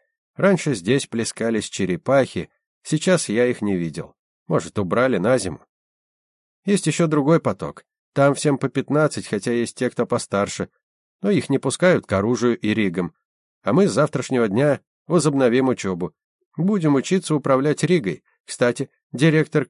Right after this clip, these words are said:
Кабаяши разрешил нам выбрать шагоход первыми, но я не знаю, какой взять. "Бери исполина", мрачно сказал я. "Не прогадаешь". Ян захихикал так, что чуть не хрюкнул. "А вон Марк", сказал он, посмеявшись.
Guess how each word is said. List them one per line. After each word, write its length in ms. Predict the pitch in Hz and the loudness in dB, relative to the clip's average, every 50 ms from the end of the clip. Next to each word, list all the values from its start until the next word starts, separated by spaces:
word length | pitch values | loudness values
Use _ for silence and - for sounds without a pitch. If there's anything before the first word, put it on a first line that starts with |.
| _ _ | _ _
Кабаяши 640 | - 147 131 143 135 143 175 170 - - 107 104 | -4 0 2 2 2 2 2 0 0 -2 -2 -2
разрешил 460 | 123 123 110 123 127 120 - 143 139 | 0 0 0 0 -2 -2 -2 -2 -2
нам 180 | 135 135 139 117 | 0 0 0 0
выбрать 340 | 131 143 131 143 143 - - | 0 0 0 0 -2 -2 -2
шагоход 540 | - 143 131 139 131 - - 147 147 - | -6 -4 -2 -2 -2 0 -2 -4 -4 -2
первыми, 500 | - - 123 117 117 127 123 117 104 - _ _ _ _ _ _ | 0 0 0 2 2 2 2 2 0 -2 _ _ _ _ _ _
но 100 | - 104 | -8 -4
я 180 | 107 120 123 127 | 0 0 2 2
не 120 | 131 127 | 2 2
знаю, 320 | 110 104 127 135 139 135 127 | 2 2 2 2 2 2 0
какой 260 | 113 95 - 110 101 | -2 -2 -2 -2 -2
взять. 380 | 90 85 95 92 82 - - _ _ _ _ _ _ _ _ _ _ | 0 -2 -2 -4 -4 -6 -12 _ _ _ _ _ _ _ _ _ _
"Бери 280 | - 90 101 135 165 160 | -6 -4 0 0 0 0
исполина", 680 | 135 - - 135 120 113 123 123 110 101 82 - - _ _ _ | 0 0 -2 -2 0 2 2 0 0 0 -4 -6 -10 _ _ _
мрачно 460 | 113 107 110 127 131 - - 127 120 | -2 0 2 2 2 0 -2 -4 -4
сказал 400 | - - 123 107 92 101 107 104 | -2 -2 -4 -2 -2 -2 -2 0
я. 240 | 92 85 85 82 - _ _ _ _ _ _ | -2 -2 -4 -6 -8 _ _ _ _ _ _
"Не 180 | - 170 185 151 | -4 -2 -2 0
прогадаешь". 720 | - 110 104 98 107 98 85 85 78 69 65 - - - _ _ _ _ _ _ _ _ _ _ _ _ _ _ _ _ _ _ | 0 -2 0 0 0 0 0 -2 -4 -4 -8 -12 -16 -18 _ _ _ _ _ _ _ _ _ _ _ _ _ _ _ _ _ _
Ян 260 | - 104 127 123 104 | 0 0 2 2 0
захихикал 680 | 95 110 - - 104 90 - 143 156 - - 131 117 | -2 -4 -4 -4 -4 -2 -2 -2 -2 0 -2 -2 -2
так, 240 | - 123 127 127 - | 0 0 0 0 0
что 200 | - - 107 90 | -2 -4 -4 -4
чуть 280 | - - 117 101 - - | -2 -4 -4 -4 -4 -4
не 100 | 110 104 | -4 -4
хрюкнул. 560 | - 104 87 78 - - - 76 67 - - _ _ _ _ _ _ _ _ _ | -4 -4 -6 -6 -6 -8 -12 -12 -12 -14 -20 _ _ _ _ _ _ _ _ _
"А 160 | - - 101 107 | -10 -6 -2 0
вон 220 | 123 147 170 170 | 2 4 4 4
Марк", 400 | 143 131 131 131 - - - _ _ _ _ _ | 4 4 4 4 2 -2 -8 _ _ _ _ _
сказал 420 | - - 98 90 92 104 101 98 | -8 -6 -4 -2 -2 -2 0 0
он, 140 | 113 117 95 | -2 -2 -2
посмеявшись. 720 | - 101 - - 95 90 82 78 78 - - - - - | -6 -8 -4 -4 -4 -2 -2 -4 -6 -8 -12 -14 -16 -18